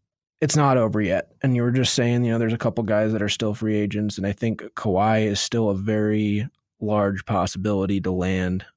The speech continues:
Um, and I think that that shakes it up, uh, in terms of the composition of that team greatly if they can swing him. And I think at this point he'd even be leaning towards, uh, L A. I think he was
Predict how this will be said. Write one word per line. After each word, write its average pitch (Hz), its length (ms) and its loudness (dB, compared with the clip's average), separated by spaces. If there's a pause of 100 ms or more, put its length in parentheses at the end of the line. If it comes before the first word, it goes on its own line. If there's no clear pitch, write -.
Um, 87 220 -4
and 87 120 -2
I 95 40 -2
think 104 320 -4
that 90 300 -2 (120)
that 107 260 0
shakes 110 360 -2
it 101 80 0
up, 101 220 0 (520)
uh, 104 140 -2
in 98 100 0
terms 110 260 0
of 101 60 0
the 98 80 -2
composition 98 580 -2
of 95 60 0
that 95 160 -2
team 98 220 0
greatly 92 600 0
if 98 160 -12
they 95 140 -2
can 98 400 -4
swing 95 340 -2
him. 95 360 -2 (480)
And 113 80 2
I 110 60 2
think 113 200 -2
at 98 80 0
this 104 180 -2
point 92 240 -2
he'd 98 120 0
even 90 200 -2
be 87 120 -2
leaning 92 340 0
towards, 87 420 -4
uh, 85 220 -4
L 82 180 -2
A. 85 160 -2
I 98 60 0
think 101 220 -6
he 80 100 -6
was 92 280 -6